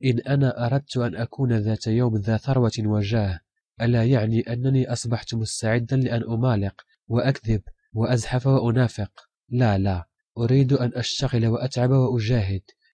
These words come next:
لكي لا أكون مدينا لأحد في ثروتي. ستتكون هذه الثروة ببطء، لكنني سأسند رأسي كل ليلة إلى وسادتي براحة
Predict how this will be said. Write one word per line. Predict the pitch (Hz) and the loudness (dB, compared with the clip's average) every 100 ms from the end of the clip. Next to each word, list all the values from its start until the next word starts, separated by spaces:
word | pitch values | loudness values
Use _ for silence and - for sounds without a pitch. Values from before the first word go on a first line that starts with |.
| - | 0
لكي | 131 120 120 113 | 0 2 2 4
لا | 135 147 120 | 2 2 -2
أكون | - 135 147 139 | -2 0 2 2
مدينا | 117 110 127 139 | 2 0 2 2
لأحد | 123 113 - - 127 | 2 0 -2 -2 -2
في | 135 117 | -2 -4
ثروتي. | 107 127 107 104 - 95 - _ _ _ | -2 -2 -2 -2 -4 -8 -10 _ _ _
ستتكون | - - - - 120 139 123 117 107 | -6 -6 -4 -2 0 2 2 0 2
هذه | 131 127 110 | 2 2 2
الثروة | 104 - 127 139 139 | 0 -2 0 2 2
ببطء، | 113 107 117 - - - _ _ - | 0 2 0 -2 -14 -20 _ _ -4
لكنني | 113 113 113 135 143 139 139 | 0 0 0 -2 0 2 2
سأسند | 131 120 113 131 - 117 | 2 -2 -4 -4 -2 0
رأسي | 113 123 - - 139 | 0 -2 -4 -4 -4
كل | - 131 113 | 0 0 2
ليلة | 113 131 131 135 | 2 2 0 -2
إلى | - 117 113 | -2 0 0
وسادتي | 113 - 123 127 - 123 | 0 -2 -2 -2 0 0
براحة | 113 123 127 | 0 0 -2